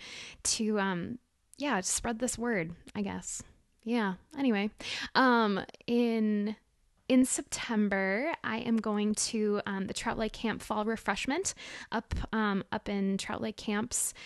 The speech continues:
on September twenty-first and twenty-third. I'll put details about, um, that registration in my show notes. Um, so I'm really excited to be doing a workshop at that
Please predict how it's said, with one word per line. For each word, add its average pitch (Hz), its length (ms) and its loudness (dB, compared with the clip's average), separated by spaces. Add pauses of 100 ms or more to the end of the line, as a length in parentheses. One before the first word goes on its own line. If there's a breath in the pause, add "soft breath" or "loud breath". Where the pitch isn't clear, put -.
(180 loud breath)
on 214 100 0
September 220 360 -2
twenty-first 247 640 0
and 220 100 2
twenty-third. 226 640 0
I'll - 80 -2
put - 220 -2
details 208 480 -2
about, 190 340 -4
um, 190 300 -6
that - 120 -8
registration 202 680 -2
in 196 120 0
my 196 120 -2
show 190 240 -4
notes. - 480 -2 (640 loud breath)
Um, 208 220 -4
so 220 120 -4
I'm 220 60 2
really 226 180 2
excited 208 420 -2
to - 140 -6
be 196 180 -2
doing 196 280 0
a 196 60 0
workshop 185 600 -2
at 190 180 -8
that - 460 -6